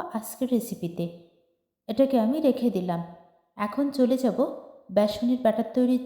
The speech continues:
জন্য। এক কাপ পরিমাণ বেসন নিয়ে নিচ্ছি।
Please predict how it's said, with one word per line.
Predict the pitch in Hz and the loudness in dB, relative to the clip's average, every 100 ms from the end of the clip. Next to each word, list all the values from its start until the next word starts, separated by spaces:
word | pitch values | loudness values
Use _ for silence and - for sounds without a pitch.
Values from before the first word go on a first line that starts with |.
| - | -2
জন্য। | 202 180 175 170 - _ _ _ 226 | -2 -2 -6 -8 -20 _ _ _ -8
এক | 226 - | -8 -6
কাপ | 269 277 | -6 0
পরিমাণ | 294 285 302 339 | 0 2 0 2
বেসন | 240 233 - 262 | 2 2 0 2
নিয়ে | 247 226 | 2 2
নিচ্ছি। | 202 - - - | 0 -4 -14 -10